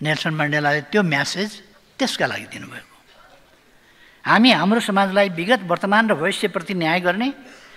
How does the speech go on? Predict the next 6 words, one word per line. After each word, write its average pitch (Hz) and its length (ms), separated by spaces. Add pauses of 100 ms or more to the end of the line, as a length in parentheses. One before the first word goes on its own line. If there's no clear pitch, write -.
(120)
र 190 100
ज्ञान 190 320
हस्तान्तरण 214 540
गर्ने 165 340
संरचना 151 500
सहितको 208 500